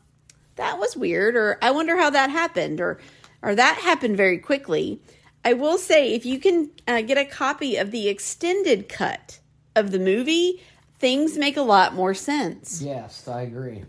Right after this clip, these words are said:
Speaker 1: Um, and we've watched the extended cut so many times that we watched the regular cut the other night 'cause I wanted to watch it, but I wanted it to be shorter. <laughs>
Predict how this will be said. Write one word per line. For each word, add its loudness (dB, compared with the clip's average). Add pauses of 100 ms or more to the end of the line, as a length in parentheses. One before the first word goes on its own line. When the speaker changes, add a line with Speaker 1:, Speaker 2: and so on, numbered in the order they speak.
(120)
Speaker 1:
Um, 4
and 0
we've 0
watched 0
the 0
extended 0
cut 0
so 2
many 0
times 0
that 0
we 0
watched 0
the -4
regular 4
cut -2
the 2
other 0
night 0
'cause -4
I 4
wanted 0
to 2
watch 0
it, 0
but 2
I 2
wanted -4
it -8
to -12
be -6
shorter. 2 (540)
<laughs> 4